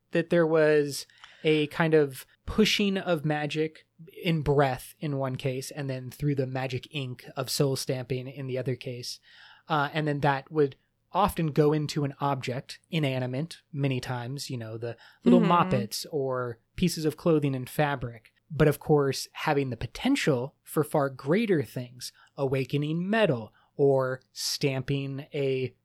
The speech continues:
Speaker 1: deceased person to be alive with all the characteristics of their living self.
Speaker 2: Mm-hmm.
Speaker 1: I think that that's kind of where I saw the connection, and would not be surprised at all if Moonlight had spent time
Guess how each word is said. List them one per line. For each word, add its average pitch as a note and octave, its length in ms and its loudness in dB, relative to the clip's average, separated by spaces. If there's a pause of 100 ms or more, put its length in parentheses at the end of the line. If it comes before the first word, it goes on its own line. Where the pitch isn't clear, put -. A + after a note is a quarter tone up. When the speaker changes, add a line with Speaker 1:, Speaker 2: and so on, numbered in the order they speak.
(120)
Speaker 1:
deceased D#3 560 -2
person B2 460 -4
to C3+ 420 -2 (100)
be D3+ 140 4
alive C3 520 -2
with B2 200 -4
all B2 140 -4
the A#2+ 80 -8
characteristics B2 880 -6
of A#2+ 280 -12
their B2 240 -6 (240)
living B2 400 -2
self. A#2+ 560 -6
Speaker 2:
Mm-hmm. G3+ 480 -2
Speaker 1:
I C#3+ 100 2
think D#3 320 0
that C#3 340 0 (200)
that's - 260 4
kind F3+ 180 4
of C#3+ 100 -2
where D3+ 280 6
I C#3+ 80 2
saw C#3 300 -2
the C3+ 120 -4
connection, C3 560 -8 (220)
and B2+ 240 -8
would C#3+ 140 6
not D#3+ 220 4
be D#3 120 4
surprised C3 500 -4
at A#2+ 80 -6
all C#3 380 -2 (180)
if C#3 300 0
Moonlight C3 580 -6 (220)
had D#3+ 280 2
spent C3 200 -2
time A#2+ 420 -8